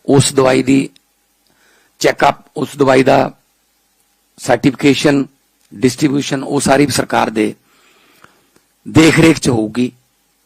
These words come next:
ਹੁਣ ਤੱਕ ਉਸ, ਉਸ ਨਾਲ ਸੰਬੰਧਿਤ ਕੋਈ ਰੂਲ ਹੈ ਨਹੀਂ। ਕਿਸੇ ਨੂੰ ਕਿੰਨੀ ਵੀ ਦਵਾਈ ਦੇ ਦਿੰਦੇ ਨੇ, ਉਹ ਮਿਸਯੂਜ਼ ਵੀ ਹੋਈਆਂ ਕਈ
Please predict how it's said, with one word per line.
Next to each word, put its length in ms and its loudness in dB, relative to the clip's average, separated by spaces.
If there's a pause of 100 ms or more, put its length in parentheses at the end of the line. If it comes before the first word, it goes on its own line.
(400)
ਹੁਣ 120 2
ਤੱਕ 220 -2
ਉਸ, 360 4
ਉਸ 360 2 (280)
ਨਾਲ 200 0
ਸੰਬੰਧਿਤ 340 0
ਕੋਈ 160 -2
ਰੂਲ 220 0
ਹੈ 200 -2
ਨਹੀਂ। 180 -4 (880)
ਕਿਸੇ 220 0
ਨੂੰ 100 0
ਕਿੰਨੀ 280 4
ਵੀ 120 8
ਦਵਾਈ 200 4
ਦੇ 160 4
ਦਿੰਦੇ 200 0
ਨੇ, 80 2
ਉਹ 100 2
ਮਿਸਯੂਜ਼ 460 0
ਵੀ 100 0
ਹੋਈਆਂ 300 -4
ਕਈ 300 -8